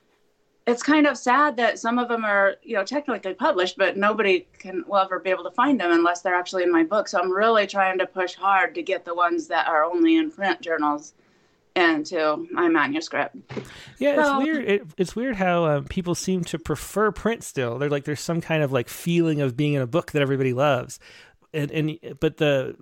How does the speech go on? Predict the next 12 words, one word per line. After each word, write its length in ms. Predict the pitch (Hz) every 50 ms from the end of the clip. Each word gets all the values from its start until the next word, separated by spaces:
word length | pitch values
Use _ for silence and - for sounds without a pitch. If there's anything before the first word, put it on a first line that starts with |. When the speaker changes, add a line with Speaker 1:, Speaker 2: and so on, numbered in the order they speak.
| - -
Speaker 2:
online 540 | - 151 185 208 190 170 185 254 277 175 135
lasts 400 | 127 131 135 135 - - - -
forever 460 | - - 147 135 139 190 247 185 127
if 140 | 113 - -
you 60 | 127
can 140 | - 131 120
keep 240 | - - 147 139 139
it 60 | 135
online. 520 | 127 120 117 123 147 180 147 - - - - _ -
And 180 | 131 123 127
so 240 | - - 147 143 135
it, 140 | 131 127